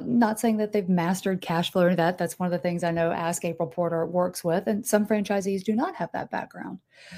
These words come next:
and they learn it, but they've had some exposure to what this is about, a li-, maybe a little bit of budgeting, a little bit of planning to hit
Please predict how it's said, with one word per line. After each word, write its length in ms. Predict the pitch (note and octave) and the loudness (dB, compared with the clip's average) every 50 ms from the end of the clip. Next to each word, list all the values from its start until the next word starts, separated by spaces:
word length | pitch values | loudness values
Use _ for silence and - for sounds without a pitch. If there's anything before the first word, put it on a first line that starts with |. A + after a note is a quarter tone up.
| - - | -10 -4
and 160 | - G3 F#3 | 0 2 2
they 80 | F#3 F3+ | 4 4
learn 220 | F3+ G#3+ A3 G3 | 4 4 4 4
it, 80 | F#3 - | 4 2
but 100 | C4 B3+ | 4 6
they've 160 | C4+ C4+ C4+ | 6 4 4
had 180 | C4 C4+ C4 C4+ | 4 2 2 2
some 220 | - - C4+ B3 | 4 4 4 4
exposure 680 | A#3+ - - - - A#3 A3+ G#3+ F#3 F3 D3 D3 C#3+ _ _ _ _ _ _ - - - _ _ - | 4 2 -2 0 4 6 6 6 6 4 -2 -4 -6 _ _ _ _ _ _ -20 -20 -20 _ _ -6
to 400 | - - G3 F#3 F3+ F3+ F3+ - | 2 4 4 6 6 4 2 0
what 340 | - E3+ E3+ F#3 F#3 F#3 - | 0 2 4 4 4 4 2
this 180 | G3 F#3 F#3 | 0 0 0
is 140 | F3+ F3 E3 | -2 -2 -2
about, 460 | F3+ C#3+ D#3 D3 D3 D#3 F#3+ - - _ _ _ - - | -2 -2 -2 -2 -2 -2 -4 -4 -6 _ _ _ -16 -6
a 80 | - F3+ | -4 -2
li-, 160 | E3+ E3+ F3 | 0 0 2
maybe 220 | F3 F3+ F3+ F3+ F#3 | 2 2 2 2 2
a 60 | E3+ | 2
little 200 | D#3+ F3+ F3+ E3+ | 2 2 0 0
bit 160 | - F3+ F3+ | 2 4 4
of 140 | F3+ E3 D#3 | 4 4 2
budgeting, 540 | D#3 C#3+ F3+ F3+ E3+ F#3 F3+ E3+ F3 E3+ E3+ | 2 4 4 4 6 4 2 2 2 2 2
a 60 | E3 | 2
little 220 | E3 F3 F3+ F3+ | 2 2 2 4
bit 100 | F3+ F3 | 4 2
of 160 | E3 D3+ - | 0 0 -4
planning 500 | _ - - G3+ F3+ F3 E3+ E3 E3+ E3 D#3+ | _ -2 0 2 2 2 2 0 0 0 -2
to 60 | F3 | -2
hit 340 | C#3+ D3 F3+ F3+ F3+ - | 0 2 4 4 4 2